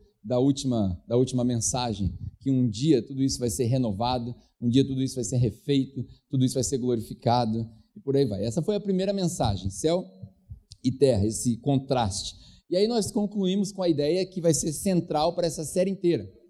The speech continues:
A ideia é que nós não somos daqui. Nós não somos daqui. Nós somos estrangeiros. Nós não viemos daqui e a nossa, o nosso destino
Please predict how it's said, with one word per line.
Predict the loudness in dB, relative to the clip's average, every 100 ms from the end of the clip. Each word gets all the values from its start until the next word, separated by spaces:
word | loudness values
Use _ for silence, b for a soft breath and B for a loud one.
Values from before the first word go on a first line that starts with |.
| b b b b _
A | -2
ideia | 0 2 0 0 -2 b b _
é | -4
que | 0
nós | 2 4 2 0 -4 -10 -12 -14 _ _ -4
não | 2 2 2
somos | -2 -4 -2 0 -2 -6 -8 -14 -16 _ _ _
daqui. | 2 2 0 -2 -6 _ _ _ _ _ _ _ _ _ _ _ _ 0
Nós | 2 4
não | 2
somos | 0 -2 -2
daqui. | -2 -4 -6 -10 -18 _ _ _ _ _ _ _
Nós | 0 2
somos | 4 2
estrangeiros. | 0 -2 0 0 2 2 0 -4 -14 -18 -18 -20 _ _ _ _ _
Nós | 0 2
não | 2
viemos | 2 0 -2 -2
daqui | -4 -2 -2 0 -2 -8 _ _ -2
e |
a | 0
nossa, | 2 0 0 -2 0
o | 0
nosso | -2 -2
destino | 0 0 0 -2 0 2 2